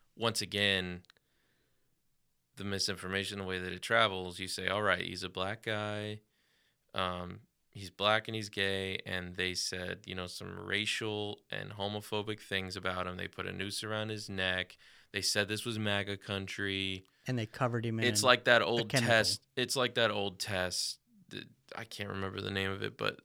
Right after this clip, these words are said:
Speaker 1: you know, they describe someone to you, and you're supposed to say, "All right, you know, what is, what, what race is this person?" You know, and you
Speaker 2: Yeah.
Speaker 1: take the test and you go through, and you realize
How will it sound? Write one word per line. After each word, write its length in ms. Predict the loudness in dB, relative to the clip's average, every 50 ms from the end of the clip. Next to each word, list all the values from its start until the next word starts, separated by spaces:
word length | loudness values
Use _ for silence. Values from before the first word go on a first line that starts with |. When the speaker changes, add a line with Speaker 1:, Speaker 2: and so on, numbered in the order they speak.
| _
Speaker 1:
you 140 | -2 0 0
know, 120 | 0 0 0
they 100 | -2 -2
describe 500 | 0 0 0 0 4 6 8 8 6 6
someone 280 | 0 -6 -6 -6 -8 -6
to 120 | -4 -4 -2
you, 120 | -2 -2
and 80 | -4 -4
you're 120 | -4 -4
supposed 360 | -4 -4 -4 -4 -4 -6 -6 -6
to 60 | -8
say, 200 | -6 -6 -6 -4
"All 120 | -4 -4 -4
right, 260 | -4 -6 -6 -10 -14 _ _ _ _ _ _
you 100 | -16 -16
know, 200 | -14 -16 -18 -18 -20 _ _ _ -20
what 220 | -18 -14 -14 -12
is, 220 | -12 -12 -14 -16 -18 _ -20 -20 _ _ -20 -18
what, 320 | -8 -2 0 0 0 0
what 180 | 0 0 0 4
race 240 | 4 4 4 4 0
is 120 | -6 -8
this 140 | -8 -10 -8
person?" 440 | -6 -6 -6 -6 -6 -10 -12 -14 -20 _ _ _ _ -8
You 100 | -6 -6
know, 40 | -6
and 80 | -4
you 80 | -4 -4
Speaker 2:
Yeah. 60 | -2
Speaker 1:
take 160 | -2 -2 -2
the 60 | -4 -4
test 220 | -4 -2 -2 -4
and 100 | -4 -6
you 40 | -6 -6
go 60 | -6
through, 140 | -4 -4 -2
and 80 | 0
you 80 | 0 2
realize 640 | 4 4 4 6 6 6 6 6 6 2 0 -4